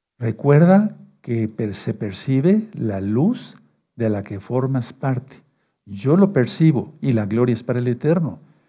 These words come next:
Percibo la luz, percibo la luz de la que formo parte. Pero eso ya es algo ya más, es profundo, es espiritual, pero no es,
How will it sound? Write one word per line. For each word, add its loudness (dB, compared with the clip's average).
Percibo 2
la 0
luz, 0
percibo -2
la 0
luz -2
de -2
la -2
que -8
formo -8
parte. -8
Pero -6
eso -6
ya 2
es -4
algo 0
ya -2
más, -6
es -6
profundo, 2
es -2
espiritual, 0
pero 2
no 4
es, 2